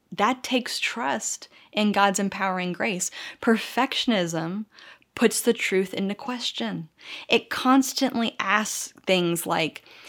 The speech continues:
"Is God really trustworthy? Is he really who he says he is? Or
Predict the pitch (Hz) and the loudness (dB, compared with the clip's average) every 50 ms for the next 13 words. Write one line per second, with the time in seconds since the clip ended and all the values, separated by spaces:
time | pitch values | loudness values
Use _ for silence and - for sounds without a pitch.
0 | - - - - 214 208 185 175 165 - 196 196 208 220 220 202 208 214 208 202 | -20 -14 0 4 4 4 4 2 0 2 4 4 6 6 4 4 4 2 4 2
1 | 190 185 - - 208 180 180 - - - 180 170 165 165 160 151 - - 202 196 | 0 0 -2 -2 -2 -2 -2 -4 -6 -4 -2 -2 -2 -2 -4 -4 -2 0 0 0
2 | - - 202 208 196 185 180 175 185 214 233 233 240 240 240 240 240 233 220 202 | 2 2 0 2 2 2 0 -2 0 2 4 4 4 4 4 4 2 2 0 2
3 | 220 208 196 190 190 185 - - 185 170 170 160 - 160 160 165 160 160 160 151 | 0 0 0 0 -2 -2 -2 -2 0 0 0 -2 -2 -2 -4 -4 -4 -4 -6 -4
4 | - - 208 196 190 190 | 2 6 8 8 8 6